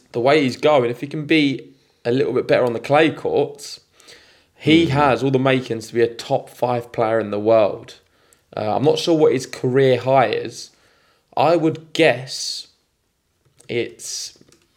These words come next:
Speaker 1: I'm gonna guess it's eight, but I don't know.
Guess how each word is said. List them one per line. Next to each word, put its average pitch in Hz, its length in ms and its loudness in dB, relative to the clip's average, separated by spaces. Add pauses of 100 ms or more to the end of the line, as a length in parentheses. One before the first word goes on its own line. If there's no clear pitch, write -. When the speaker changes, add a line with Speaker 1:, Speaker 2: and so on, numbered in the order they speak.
(240)
Speaker 1:
I'm 131 60 -4
gonna 175 160 -2
guess 165 360 -4
it's - 120 -10 (100)
eight, 139 320 -4 (880)
but - 100 -8
I - 40 -6
don't 120 180 0
know. 113 300 -2